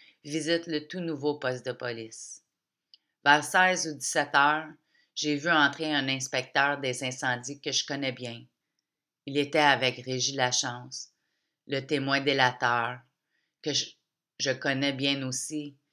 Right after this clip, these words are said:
car c'est un client régulier d'un tribunal. J'ai dit à l'enquêteur, « Avez-vous encore arrêté Régis ? » Ils m'ont répondu, visi-,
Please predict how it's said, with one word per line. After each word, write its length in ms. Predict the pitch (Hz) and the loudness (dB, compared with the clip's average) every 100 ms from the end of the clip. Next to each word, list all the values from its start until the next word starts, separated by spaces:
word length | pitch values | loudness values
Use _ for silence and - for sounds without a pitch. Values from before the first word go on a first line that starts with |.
| _ _ - | _ _ -2
car 160 | 147 | -2
c'est 280 | 143 156 156 | 0 0 4
un 140 | 151 | 2
client 540 | 131 - 160 160 147 143 | 2 -8 -4 2 4 2
régulier 540 | 160 170 156 135 135 | 0 -2 -2 -4 -6
d'un 160 | 127 120 | -6 -8
tribunal. 560 | - 120 110 110 107 107 _ _ _ _ _ _ _ _ _ _ _ _ _ - | -8 -12 -10 -10 -12 -14 _ _ _ _ _ _ _ _ _ _ _ _ _ -8
J'ai 200 | - 123 | -6 -6
dit 260 | 117 147 143 | -4 -2 2
à 140 | 120 | 2
l'enquêteur, « 920 | 113 113 123 113 117 120 120 120 123 120 _ _ _ _ _ _ _ _ - | 2 -2 -2 -6 -2 -2 -2 -4 -10 -20 _ _ _ _ _ _ _ _ -2
Avez-vous 360 | 123 120 123 160 | -2 0 -2 0
encore 460 | 135 127 139 156 | 0 0 2 4
arrêté 500 | 147 127 120 - 156 | 4 2 0 -2 -4
Régis ? » 600 | 147 123 120 147 247 311 _ _ _ _ _ _ - | -2 -4 -2 -2 -4 -8 _ _ _ _ _ _ -8
Ils 120 | 131 | -4
m'ont 160 | 135 131 | 0 0
répondu, 760 | 135 131 131 127 123 143 139 | 0 -2 -2 -2 -4 -8 -8
visi-, 460 | 131 151 165 143 120 | -8 -4 2 2 0